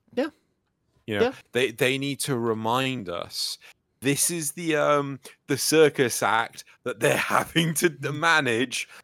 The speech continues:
Speaker 2: They need to get it out. They need to perform it well. You know, they, um, and, uh, they, they, they are doing a good job. And I think that's the whole point of the dev streams, is to keep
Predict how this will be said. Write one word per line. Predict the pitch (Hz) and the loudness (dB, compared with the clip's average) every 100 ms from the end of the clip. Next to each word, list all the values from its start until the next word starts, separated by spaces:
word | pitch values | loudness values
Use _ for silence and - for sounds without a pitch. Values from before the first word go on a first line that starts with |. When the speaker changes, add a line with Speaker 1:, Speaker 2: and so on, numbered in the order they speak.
| _ | _
Speaker 2:
They | 110 110 | -4 -2
need | 110 117 107 | -2 -4 -4
to | |
get | 143 131 123 | 0 4 4
it | 135 | 6
out. | 131 113 110 117 113 | 4 4 2 0 -4
They | 110 | -6
need | 113 117 | -6 -10
to | - | -12
perform | - 117 131 127 123 | -16 -4 -2 0 -2
it | 120 | -2
well. | 113 104 101 98 - _ _ _ - | 2 4 2 0 -4 _ _ _ -20
You | 98 | -14
know, | 95 90 95 117 _ - | -12 -12 -14 -16 _ -6
they, | 101 101 | -4 -2
um, | 104 104 101 104 101 101 104 - _ _ _ _ - | -4 -4 -4 -6 -10 -14 -18 -20 _ _ _ _ -10
and, | 127 123 123 - _ | -10 -10 -18 -20 _
uh, | - - _ _ _ - | -20 -20 _ _ _ -8
they, | 165 | -8
they, | 165 180 160 143 _ | -6 -6 -6 -10 _
they | 170 165 | 2 2
are | 180 175 160 | 2 2 0
doing | 135 131 117 | 0 -2 -4
a | 107 | -4
good | 107 101 | -4 -4
job. | 95 87 - | -4 -4 -6
And | |
I | 113 | -10
think | 117 - 139 | -6 -8 -4
that's | 131 127 - | -4 -4 -8
the | 107 | -6
whole | 107 101 | -4 -4
point | - 101 92 - - _ _ | -6 -8 -8 -12 -20 _ _
of | - 98 - | -8 -8 -8
the | 98 | -4
dev | 90 90 | -4 -4
streams, | - 87 87 | -6 -12 -12
is | 123 - | -10 -10
to | 131 | -10
keep | - 160 160 | -10 -10 -10